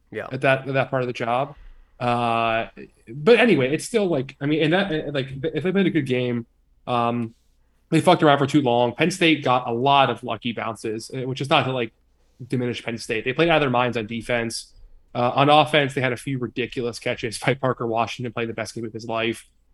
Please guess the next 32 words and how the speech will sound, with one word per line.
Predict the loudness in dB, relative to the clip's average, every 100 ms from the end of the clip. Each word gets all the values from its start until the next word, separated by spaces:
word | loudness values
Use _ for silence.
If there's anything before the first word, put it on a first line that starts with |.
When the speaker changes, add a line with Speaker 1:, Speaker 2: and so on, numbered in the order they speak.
| -12
Speaker 2:
Uh, | -6 -4 -2
they | -2 -2
recovered | 0 2 2
a | -2
fumble | -4 -2 -2 -4
nearly | -4 -4 -4 -4
in | -6
the | -6 -8
end | -6
zone | -4 -4 -4 -4
after | -6 -6 -8 -6
a |
drive | -8 -6 -6
that | -6
should | -10
have | -8
been | -8
over, | -8 -6 -6 -8 -12 _ -20 _ -8
uh, | -6 -4 -4 -4
on | -8
a | -8
third | -6 -4
and | -6
sixteen | -10 -12 -10 -8 -8 -6
that | -8
had | -6 -8
a, | -8 -14 _
a | -12
bogus | -6 -8 -6 -10
pass | -8 -8 -8
interference | -10 -8 -8 -8
call. | -6 -4 -2 -4